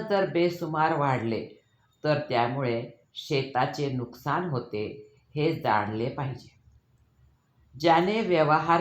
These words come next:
तपासून केला, त्याला परमार्थ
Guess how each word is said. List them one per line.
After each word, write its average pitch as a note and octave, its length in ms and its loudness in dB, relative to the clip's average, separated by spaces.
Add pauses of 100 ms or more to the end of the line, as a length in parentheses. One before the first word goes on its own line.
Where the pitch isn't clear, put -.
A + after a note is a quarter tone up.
(120)
तपासून C#3+ 640 0
केला, B2+ 400 0 (680)
त्याला C#3 320 4
परमार्थ A#2+ 840 0